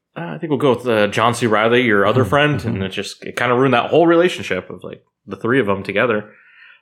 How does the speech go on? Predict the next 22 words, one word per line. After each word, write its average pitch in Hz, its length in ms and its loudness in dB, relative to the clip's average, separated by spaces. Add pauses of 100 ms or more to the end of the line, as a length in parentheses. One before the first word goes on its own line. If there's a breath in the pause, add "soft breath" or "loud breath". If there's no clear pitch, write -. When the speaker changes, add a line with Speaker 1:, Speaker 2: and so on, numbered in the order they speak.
Speaker 1:
Uh, 92 220 -14
but 101 160 -4
yeah, 110 100 0
maybe 101 480 -6 (720)
some, 107 500 -6
somewhere 143 300 0
down 123 160 2
the - 60 -
line, 110 200 2
though, 98 200 -4 (1000 soft breath)
uh, 92 220 -20
figure 98 240 -2
it 95 80 -2
out. 98 180 -6 (800 soft breath)
But, - 240 -16 (1160 loud breath)
uh, - 100 -12
probably 139 260 -2
not 147 120 0
this 135 200 -2
next 127 180 -4
movie, 67 200 -8
though. 62 200 -10